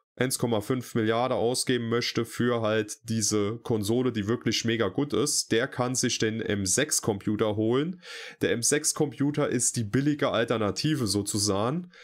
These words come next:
und kommt aus dem, äh, temporalen Schiff im Rang eines Commanders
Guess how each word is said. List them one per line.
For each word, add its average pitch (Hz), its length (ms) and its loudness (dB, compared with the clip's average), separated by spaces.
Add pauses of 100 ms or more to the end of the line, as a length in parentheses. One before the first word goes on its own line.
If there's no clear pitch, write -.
(180)
und 120 220 -2
kommt 143 480 -2
aus - 320 0
dem, 110 280 0
äh, 107 260 0
temporalen 127 840 0
Schiff - 640 -2 (340)
im 120 200 2
Rang 110 220 0
eines 120 320 2
Commanders 104 1160 0